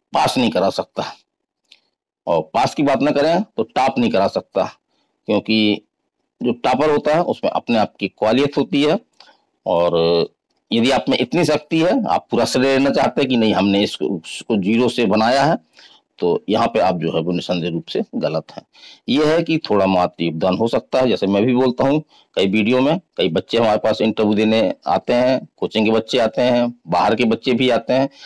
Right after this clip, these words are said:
लेकिन किसी के मुंह में हम ये बात नहीं डालते कि आपने पढ़ाई जो है mastermind से की है या मास्टरमाइंड की आप बड़ाई करिए, हम कभी प्रेरित नहीं करते। हम generally उनसे वो बातें करते हैं कि जिनके माध्यम से आप में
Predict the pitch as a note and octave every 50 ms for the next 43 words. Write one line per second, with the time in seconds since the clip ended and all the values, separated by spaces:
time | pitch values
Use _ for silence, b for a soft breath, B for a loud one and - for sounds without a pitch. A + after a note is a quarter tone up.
0 | B B B B B - F#2 F#2+ A#2+ A2+ - - B2+ - G3 E3+ F3 D#3+ C#3 B2
1 | B2 A#2 A2+ A#2 A2 G#2+ G#2 F2 G2+ F#2+ - - G#2 G2 F#2 G2 G2 F#2 - B2
2 | B2+ - C4+ - - F2+ F#2+ - G2+ G2 G2 - - - F2 - F2+ F#2+ E2+ E2+
3 | G#2 G#2 G#2 F#2+ F2+ - - A#2 A2 G2 F#2 F#2 F#2 - - F#2 - G#2 G2+ G2
4 | G2 G2 F2+ B B B B B B B B F2+ G2 G2 G2 G2 F#2+ - A#2 G#2+
5 | G#2 G2+ G2 - - G2 F#2 E2+ E2 G2 G2 A2 A#2+ A#2 B2 A2 A2+ A#2 C#3 F3+
6 | F#3+ - _ _ _ _ _ - F2+ - - F2 A#2+ B2 - B2 A#2+ A#2 A#2+ A#2+
7 | A#2 A#2 A2+ G#2+ - - - - B B B B B B B - E2+ F#2 F#2+ F2+
8 | A#2 A#2+ C3 D#3 E3+ F3 D#3+ - C3 B2+ B2 A#2 G#2+ A#2 C3 B2+ C#3 C3 - C#3+
9 | C#3 C#3 C#3 C3 B2 - C#3 C3+ C3+ C#3 C#3 D3 D3 - b b b b b b
10 | b _ _ - - G2 F#2 F#2 F2+ - - - C#2 C#2 D#2 F2+ A#2 C3+ C#3+ C#3
11 | D#3+ D#3 D3+ C3+ B2 A2 G2 A2 A2 A2+ G#2+ - A#2+ A2+ A2 G#2+ G#2+ G#2 - -
12 | _ _ _ _ _ _ _ _ - - - - - - C#3 C#3 C#3 D3 - E3